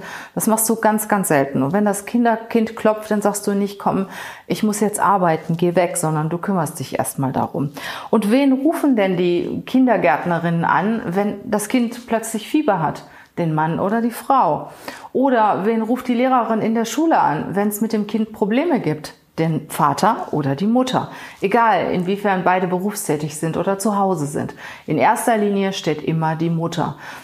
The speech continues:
Und wenn du einen Zettel abgibst im Kindergarten mit dem Namen und der Telefonnummer der Mutter und dem Namen und der Telefonnummer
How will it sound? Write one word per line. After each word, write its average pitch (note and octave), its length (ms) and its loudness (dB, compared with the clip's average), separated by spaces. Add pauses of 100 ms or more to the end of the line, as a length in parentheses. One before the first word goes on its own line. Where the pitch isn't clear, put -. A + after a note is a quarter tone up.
(120)
Und E3+ 120 0
wenn A#3+ 140 4
du C#4 100 4
einen B3 220 2
Zettel D#4 320 2
abgibst - 480 -2
im A#3+ 100 -2
Kindergarten F#3 680 0
mit A3+ 140 -2
dem A3 160 0
Namen A3+ 300 2
und A3 100 -4
der A3 120 -2
Telefonnummer G#3 640 -2
der G3 140 0
Mutter D#4 420 2
und C4 160 2
dem B3 140 2
Namen A#3 260 2
und A3+ 100 -2
der A#3 120 0
Telefonnummer G#3 960 -2